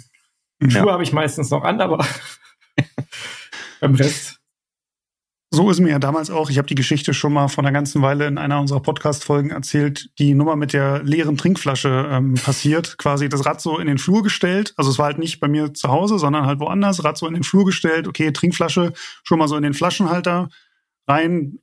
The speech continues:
Speaker 1: muss mir da noch Wasser nachher reinmachen, dann irgendwie angezogen, f-, fertig gemacht, jo, alles klar, äh, kann losgehen. Und so nach einer halben Stunde greife ich so zur Trinkflasche und denk so, „Oh, die ist aber leicht.“ <laughs> Ähm, hatte aber zum Glück dann auch natürlich ein bisschen Kleingeld bei und konnte dann irgendwie bei der nächsten Tanke dann, äh,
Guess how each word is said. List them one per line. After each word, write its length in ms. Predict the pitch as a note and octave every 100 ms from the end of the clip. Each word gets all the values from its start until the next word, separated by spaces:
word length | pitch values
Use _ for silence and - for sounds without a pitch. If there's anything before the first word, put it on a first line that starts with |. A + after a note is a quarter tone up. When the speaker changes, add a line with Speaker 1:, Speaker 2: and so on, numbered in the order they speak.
| -
Speaker 1:
muss 220 | D#3 E3
mir 80 | D#3
da 140 | C#3
noch 160 | C#3 C3
Wasser 240 | C#3+ G3+
nachher 260 | E3+ E3 D3+
reinmachen, 580 | D3+ E3+ E3 D#3 F3 D3
dann 120 | C#3+
irgendwie 220 | C#3+ C#3+
angezogen, 680 | E3+ F3 - E3 D#3 E3 E3
f-, 140 | C#3+ -
fertig 300 | - D#3+ D3+
gemacht, 340 | D#3+ D#3 D3 D3+
jo, 180 | D3+ -
alles 200 | D3 C#3+
klar, 400 | D3 D3+ E3+ D#3
äh, 160 | C#3+
kann 160 | C#3+ C#3+
losgehen. 560 | D#3+ G3+ C#3 C3+ E3
Und 120 | D#3 C3+
so 100 | D3
nach 160 | D#3
einer 160 | D3 B2
halben 160 | D#3
Stunde 400 | D3 D#3+ E3 D#3 D3 _ - -
greife 240 | D3 D3+
ich 60 | D#3+
so 60 |
zur 140 | D3 D3
Trinkflasche 480 | E3 E3+ F3 D3 D#3+
und 120 | C#3
denk 160 | D3
so, 180 | C#3+ D3 -
„Oh, 180 | D3 - _ -
die 60 | D3
ist 80 |
aber 120 | D3 D3
leicht.“ 380 | D3+ C3 - _ -
<laughs> 40 | A#2 - B2 - - - - - -
Ähm, 480 | D#3 C3+ C3+ C3 B2+ - C#4 C4 A3
hatte 240 | D3+ D#3
aber 200 | D3 D3+
zum 120 | D#3 D3+
Glück 160 | D#3
dann 120 | -
auch 340 | D3+ D3 C#3+ -
natürlich 380 | D3 D3 D3 D#3
ein 80 |
bisschen 160 | C#3+ D3
Kleingeld 400 | D3 C#3+ D3 C#3
bei 180 | C#3+ D3
und 120 | C3
konnte 200 | D3+ C#3
dann 160 | C3+ C#3
irgendwie 200 | C#3 B2+
bei 100 | C3+
der 100 | C#3
nächsten 280 | C#3 -
Tanke 280 | C3+ C#3 C#3+
dann, 340 | C3 B2+ B2+ E3
äh, 300 | D3 C3+